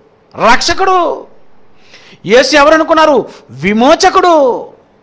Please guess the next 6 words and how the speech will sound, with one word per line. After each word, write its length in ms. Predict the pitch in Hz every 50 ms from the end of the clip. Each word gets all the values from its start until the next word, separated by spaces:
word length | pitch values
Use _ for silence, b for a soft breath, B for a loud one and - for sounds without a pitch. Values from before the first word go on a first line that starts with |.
| _ _ _ _ _ _ _ _ _ _ _ _ _ _ _ _ _ _ _ _ _ _ _ _ _ _ _ _ _ 123
అందుకే 280 | 147 165 170 175 180
యేసుక్రీస్తు 600 | 175 180 202 196 202 220 214 214 214 202 - 208
వారి 240 | 202 202 202 196 190
గురించి 340 | 180 185 185 185 185 165 185
వ్రాయబడిన 580 | 180 165 160 160 170 170 180 185 185 185 185
మాటల్లో, 760 | 180 180 175 175 175 175 180 180 180 170 170 165 160 156 156